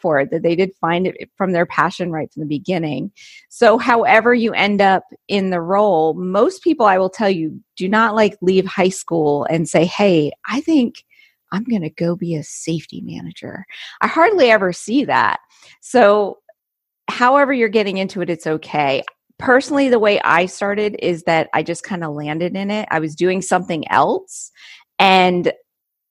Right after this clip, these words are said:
in order for me to be successful over here, I had to pay attention to safety. And then I changed,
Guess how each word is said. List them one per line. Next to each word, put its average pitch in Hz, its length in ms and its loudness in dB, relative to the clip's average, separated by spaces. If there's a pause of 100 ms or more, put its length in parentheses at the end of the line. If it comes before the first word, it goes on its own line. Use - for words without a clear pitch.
in 190 160 0
order 190 440 2
for 175 220 -4
me 175 140 0
to 165 80 -2
be 170 100 2
successful 165 640 -2
over 160 180 0
here, 175 300 0
I 208 80 4
had 165 240 0
to 160 60 -4
pay 175 180 0
attention 160 460 -4
to 151 80 -2
safety. 254 680 0 (640)
And 190 640 4
then 190 360 2
I 170 420 2
changed, 190 640 -2